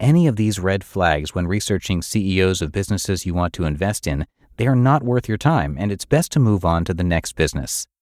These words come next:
Here's the bottom line. Know the company you're investing in and know who's running it.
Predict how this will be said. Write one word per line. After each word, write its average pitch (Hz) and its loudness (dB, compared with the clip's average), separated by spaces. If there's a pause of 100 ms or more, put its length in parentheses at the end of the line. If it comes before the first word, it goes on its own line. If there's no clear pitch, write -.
(600)
Here's 226 4
the 208 4
bottom 107 4
line. 80 -2 (300)
Know 135 4
the 196 0
company 139 0
you're 120 -2
investing 82 -4
in 73 -2 (100)
and 90 -2
know 98 2
who's 82 -2
running 92 2
it. - -6